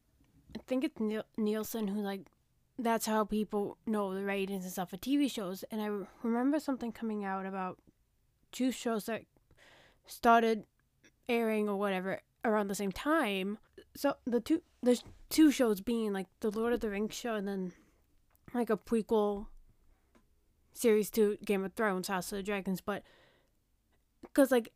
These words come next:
every Sunday, it ended, like, a couple weeks ago, but the Hou-, House of Dragon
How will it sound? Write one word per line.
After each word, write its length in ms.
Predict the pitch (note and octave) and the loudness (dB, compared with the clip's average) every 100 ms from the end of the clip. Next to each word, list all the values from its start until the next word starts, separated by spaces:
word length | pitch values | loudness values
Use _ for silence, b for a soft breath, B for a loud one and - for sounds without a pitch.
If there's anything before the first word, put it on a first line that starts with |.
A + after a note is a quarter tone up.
| _ | _
every 340 | B3+ C4 D#4+ | 0 4 4
Sunday, 920 | D4+ - G#3+ G#3+ A#3+ C4+ D4 D4+ D4+ - _ _ _ _ _ _ _ _ _ _ _ _ | 4 0 -2 0 2 2 4 2 0 -4 _ _ _ _ _ _ _ _ _ _ _ _
it 140 | A#3 G#3 _ _ - | -6 -6 _ _ -6
ended, 220 | A3 G#3 G3+ | -4 -2 -2
like, 180 | F#3+ | -4
a 20 | - | -6
couple 220 | G3 G3 | -8 -8
weeks 160 | F3+ | -10
ago, 60 | G3+ | -8
but 240 | G3 - | -6 -6
the 80 | - | -4
Hou-, 180 | F#3+ A#3 - - | 0 0 -2 2
House 200 | C4 C4 | 4 4
of 80 | D4 | 2
Dragon 420 | A#3 A3+ A3 G#3 | 2 0 -2 -4